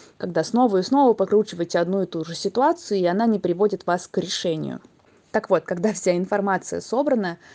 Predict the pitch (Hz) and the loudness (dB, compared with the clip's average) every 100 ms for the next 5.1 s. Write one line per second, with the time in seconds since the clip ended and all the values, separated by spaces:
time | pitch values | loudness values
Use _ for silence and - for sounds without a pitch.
0 | - - 175 165 196 220 202 - 196 - | -18 -8 -6 -4 0 2 0 -2 -4 2
1 | 240 311 - - 175 175 175 226 294 - | 2 2 -2 -6 -2 2 4 4 2 0
2 | - _ 262 311 190 175 156 220 - - | -16 _ 2 2 2 -2 0 -2 -4 -14
3 | _ - 185 175 180 226 233 175 160 - | _ -4 -2 0 0 0 0 0 -2 -2
4 | 151 147 165 233 285 196 170 - 220 220 | -8 -6 -2 0 0 -2 -4 -2 2 2
5 | 208 | 0